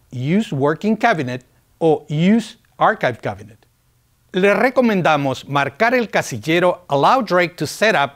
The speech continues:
Drake Documents Clients Folders. Recommended. Esta opción le permitirá a Drake configurar los archivos de los clientes en Drake Documents.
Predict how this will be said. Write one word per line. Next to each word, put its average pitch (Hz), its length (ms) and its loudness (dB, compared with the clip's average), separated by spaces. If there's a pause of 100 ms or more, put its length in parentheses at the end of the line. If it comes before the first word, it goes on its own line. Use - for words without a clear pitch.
Drake 151 400 -2
Documents 180 460 -4
Clients 170 360 -4
Folders. 131 540 -2 (480)
Recommended. 165 640 -4 (640)
Esta 277 300 0
opción 139 580 -2
le 156 160 0
permitirá 175 840 0
a 127 80 -2
Drake 185 460 0 (160)
configurar 170 720 0
los 139 220 -4
archivos 202 560 -2
de 117 140 -6
los 175 260 0
clientes 160 580 -2
en 107 140 -8
Drake 156 340 -2
Documents. - 600 -10